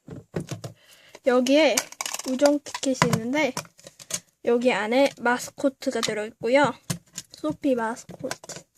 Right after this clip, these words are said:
이게 그 다음에 제 우정 티켓들 덤이랑 액세서리 우정 티켓 그리고 다른 애들 우정 티켓 들어있습니다. 한번 소개를 해보도록 하겠습니다.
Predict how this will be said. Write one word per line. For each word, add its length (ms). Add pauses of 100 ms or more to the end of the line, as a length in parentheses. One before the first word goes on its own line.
(580)
이게 400
그 180
다음에 340
제 200
우정 480
티켓들 1300
덤이랑 720
액세서리 540
우정 280
티켓 460 (1500)
그리고 380
다른 420
애들 220
우정 240
티켓 300 (200)
들어있습니다. 540 (1600)
한번 260
소개를 400
해보도록 500
하겠습니다. 880